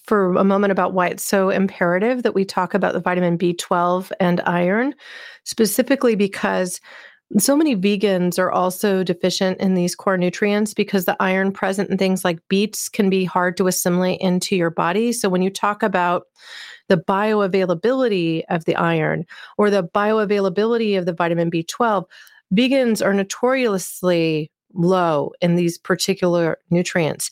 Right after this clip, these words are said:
And so it becomes very, very challenging to find those sources from a natural bioidentical source that your body can easily assimilate. The vitamin B twelve that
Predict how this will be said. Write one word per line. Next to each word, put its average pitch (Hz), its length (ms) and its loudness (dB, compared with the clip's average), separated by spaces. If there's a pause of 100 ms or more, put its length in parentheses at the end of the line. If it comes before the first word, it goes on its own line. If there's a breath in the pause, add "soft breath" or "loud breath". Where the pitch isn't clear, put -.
(420 loud breath)
And 196 200 2
so 214 140 2
it 190 160 2
becomes 208 380 0
very, 208 400 0
very 208 260 0
challenging 208 720 0
to 180 120 -8
find 247 400 0
those 220 200 0
sources 185 460 -2
from 190 180 0
a 165 60 2
natural 247 880 0 (400 soft breath)
bioidentical 208 1000 0
source 170 360 -2
that - 100 -10
your 180 120 0
body 190 340 0
can 180 400 0 (160)
easily 233 420 2
assimilate. 190 560 0 (400 loud breath)
The 208 100 4
vitamin 226 340 2
B 208 100 0
twelve 202 420 0
that 180 320 0